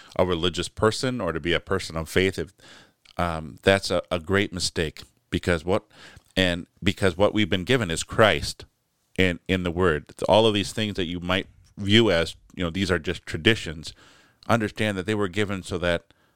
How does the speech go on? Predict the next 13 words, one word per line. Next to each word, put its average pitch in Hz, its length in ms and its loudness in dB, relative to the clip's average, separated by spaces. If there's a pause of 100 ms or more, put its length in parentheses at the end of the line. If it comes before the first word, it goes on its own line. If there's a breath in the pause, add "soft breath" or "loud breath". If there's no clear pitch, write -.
(160)
Christ 120 460 2
could 90 140 -2
be 80 100 -4
given 78 260 -2
to - 80 -12
you. 73 80 -6
Yes, 147 300 4
we 107 80 -4
can 101 140 -2
always 101 260 2
look 117 160 2
at 95 80 2
our, 85 220 2